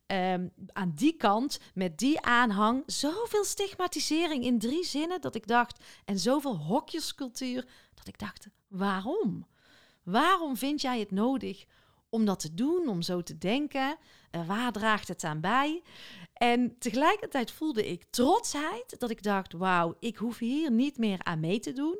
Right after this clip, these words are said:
Dat is een keuze die ik kan maken. En ik zie het nu.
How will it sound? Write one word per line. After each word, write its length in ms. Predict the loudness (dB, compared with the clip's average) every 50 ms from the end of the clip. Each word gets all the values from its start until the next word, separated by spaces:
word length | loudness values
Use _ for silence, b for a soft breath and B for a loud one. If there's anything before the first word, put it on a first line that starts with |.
| -8 -6
Dat 180 | -2 -2 0
is 60 | 0
een 120 | -2 -4 -4
keuze 420 | -2 0 2 2 2 0 -2 -4
die 240 | -6 -8 -10 -10 -10 B B B B B B _ -6
ik 180 | -4 -4 -2
kan 200 | -2 -2 -2 -2
maken. 500 | -2 0 0 0 -2 -2 -2 -4 -4 -4 -6 b b b b b b b b _ -2
En 340 | 0 0 2 0 0 -2 -4
ik 160 | -4 -4 -2
zie 300 | -2 -2 -2 0 0 0
het 120 | -2 -2 -4
nu. 220 | -4 -4 -4 -4